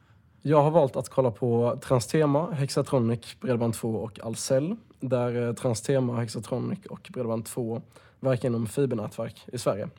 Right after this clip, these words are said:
Ahlsell är dock inte inom fiber, utan, eh, de är en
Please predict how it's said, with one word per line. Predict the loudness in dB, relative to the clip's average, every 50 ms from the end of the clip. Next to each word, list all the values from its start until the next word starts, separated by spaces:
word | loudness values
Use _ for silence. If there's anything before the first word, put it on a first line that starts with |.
| -20 _ -20 _ _ _ _ _ _ _ -4 0
Ahlsell | 0 0 2 2 2 2 2
är | 2 0 0 -2
dock | -2 -4 -8 _ -20 -20 -18 -16 -16 -10 -4
inte | -2 -2 0 0
inom | 2 2 2 2
fiber, | 2 2 2 2 0 -2 -2 -6
utan, | -6 -6 -4 -2 -2 0 0 0 0
eh, | 0 0 0
de | -2 -2 -2 -4
är | -4 -4 -6
en | -6 -8 -8